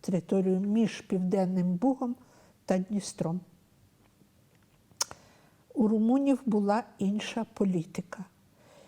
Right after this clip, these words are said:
Після ма-, масового винищення євреїв в Одесі, після спалення і винищення близько п'ятдесяти тисяч людей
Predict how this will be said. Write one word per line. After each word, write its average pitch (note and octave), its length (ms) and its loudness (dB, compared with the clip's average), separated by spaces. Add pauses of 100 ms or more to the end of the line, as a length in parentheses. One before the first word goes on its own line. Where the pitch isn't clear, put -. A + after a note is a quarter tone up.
(280)
Після C4+ 400 4
ма-, B3 380 2 (120)
масового A#3 540 4
винищення G3 920 2 (200)
євреїв F#3+ 540 2
в E3+ 120 0
Одесі, F#3 560 0 (1400)
після C#4 440 4
спалення A3+ 1120 2 (1200)
і A3 100 4
винищення G3+ 960 2 (720)
близько A#3+ 800 4
п'ятдесяти A3 1040 2
тисяч G#3 680 0
людей G3 560 2